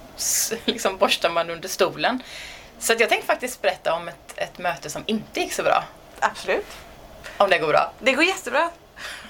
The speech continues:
Speaker 1: <laughs> Och det är, eh, en, en kund jag hade som stod på Tryptisol.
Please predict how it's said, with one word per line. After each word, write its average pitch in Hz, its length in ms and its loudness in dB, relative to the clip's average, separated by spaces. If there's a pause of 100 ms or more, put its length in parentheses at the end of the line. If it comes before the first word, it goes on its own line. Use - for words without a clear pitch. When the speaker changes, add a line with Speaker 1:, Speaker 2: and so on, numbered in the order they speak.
Speaker 1:
<laughs> - 800 -8
Och 208 180 -2
det 240 380 6
är, 185 320 4
eh, 185 100 -4 (680)
en, 180 320 -4
en 175 180 -6
kund 170 400 -4
jag 156 100 2
hade 165 280 -2
som 165 220 -8
stod 156 360 -4
på 160 100 -4
Tryptisol. - 1160 -2